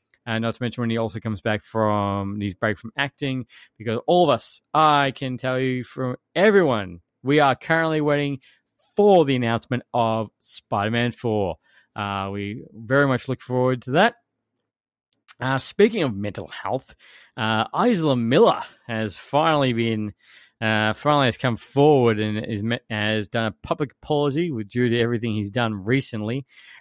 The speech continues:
uh, saying sorry to everybody, uh, for his recent events between with the Hawaiians, kidnapping somebody, some really weird TikToks. Uh, apparently he apologized for his mental health, and he's going to be seeking ongoing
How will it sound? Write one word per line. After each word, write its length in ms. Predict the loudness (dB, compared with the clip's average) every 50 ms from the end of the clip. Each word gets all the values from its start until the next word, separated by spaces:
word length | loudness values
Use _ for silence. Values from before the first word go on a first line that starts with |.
| _ -6
uh, 320 | -4 -2 -2 0 -2 -2 -2
saying 280 | -2 -2 -2 -2 -2 -2
sorry 340 | 0 2 4 4 4 4
to 80 | 2 0
everybody, 680 | 0 0 -2 -2 0 0 0 0 0 0 -2 -4 -6 -10 _ _ _ _ _ _ -6
uh, 180 | -4 -4 -4
for 180 | -4 -4 -4 -4
his 140 | -4 -4 -4
recent 460 | -2 -2 -2 -2 -4 -6 -6 -6 -6
events 500 | -6 0 0 0 2 0 -2 -4 -8 -14 _
between 320 | _ -12 -6 -4 -4 -4 -4
with 100 | -6 -8
the 100 | -10 -6
Hawaiians, 840 | -4 -2 -2 0 0 0 2 0 0 0 -2 -2 -2 -2 -4 -6 -8 -12
kidnapping 560 | _ -8 -6 -4 -2 -2 -4 -4 -6 -8 -10 -10
somebody, 720 | -8 -8 -8 -6 -6 -4 -4 -2 -2 -2 -2 -4 -4 -6 -10 _ _ _ _ _
some 260 | -8 -6 -4 -4 -2
really 280 | -4 -2 -2 -2 -2 -2
weird 340 | -2 -2 -2 -2 -2 -4 -6
TikToks. 680 | -4 -4 -4 -4 -2 -2 0 0 0 0 -4 -12 -20 _ _ _ _ _ _ _ _
Uh, 400 | -4 -2 -2 0 0 -2 -4 -6
apparently 720 | -6 _ -2 0 0 0 0 -2 -2 -4 -4 -2 -4 -4
he 640 | -4 -6 -6 -4 -4 -4 -4 -6 -6 -8 -10 -12 _ _ _ _ _ _ _ _ _
apologized 460 | -4 -2 0 0 0 0 -2 -2 -4
for 100 | -4 -4
his 160 | -4 -4 -6
mental 220 | -8 -8 -8 -8 -4
health, 360 | 0 2 2 2 2 0 -4 _ -20 -20 -20 _ _
and 140 | -8 -6 -4
he's 160 | -4 -4 -4
going 240 | -4 -4 -2 -2 -2
to 80 | -4 -6
be 60 | -8
seeking 340 | -8 -8 -8 -8 -8 -10 -10 _
ongoing 480 | -6 -6 -4 -4 -4 -4 -4 -4 -6